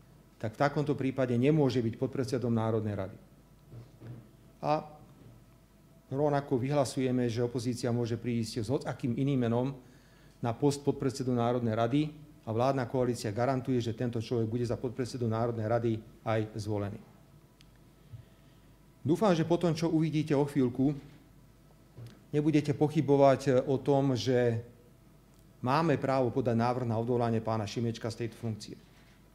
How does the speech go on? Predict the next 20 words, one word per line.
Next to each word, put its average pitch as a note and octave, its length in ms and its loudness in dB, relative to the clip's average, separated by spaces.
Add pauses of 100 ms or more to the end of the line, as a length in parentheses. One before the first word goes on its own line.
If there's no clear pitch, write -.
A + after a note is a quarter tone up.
(880)
Keď C3+ 480 2
som C#3 400 4
pred C3 160 2
niekoľkými C#3+ 480 2
dňami B2+ 320 2
oznámil, B2+ 560 2
že A2 160 0
predložím B2 640 2
vládnej A#2+ 400 2
koalícii B2+ 560 0
návrh, A2+ 400 0 (880)
aby A#2 160 -4
skupina C#3 480 -2
poslancov B2+ 720 0
sa A#2 320 2 (400)
podujala C3 480 2
podať A#2+ 640 0 (320)
na G#2+ 160 -4
Národnú A#2+ 400 0
radu A#2+ 400 2